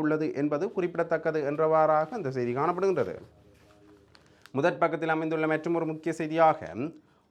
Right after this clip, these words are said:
ஊடகங்களுக்கு போலீசார் கெடுபிடி. ஜாழ்ப்பாணம் தையிட்டி திஸ்ஸ விகாரை பகுதிக்கு செய்தி சேகரிக்க சென்ற ஊடகவியலாளர்களுக்கு போலீசார் நேற்று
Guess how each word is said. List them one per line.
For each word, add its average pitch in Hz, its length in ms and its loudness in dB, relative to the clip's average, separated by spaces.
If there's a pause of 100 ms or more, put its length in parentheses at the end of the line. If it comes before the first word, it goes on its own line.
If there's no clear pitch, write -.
(120)
ஊடகங்களுக்கு 170 800 2 (120)
போலீசார் 180 580 0
கெடுபிடி. 151 420 0 (1160)
ஜாழ்ப்பாணம் 156 640 6 (160)
தையிட்டி 160 440 0 (100)
திஸ்ஸ 202 380 -2
விகாரை 170 440 4
பகுதிக்கு 156 480 -2 (300)
செய்தி 226 300 0 (120)
சேகரிக்க 165 480 0 (100)
சென்ற 160 240 -2 (220)
ஊடகவியலாளர்களுக்கு 160 840 2 (180)
போலீசார் 160 500 2
நேற்று 156 280 -4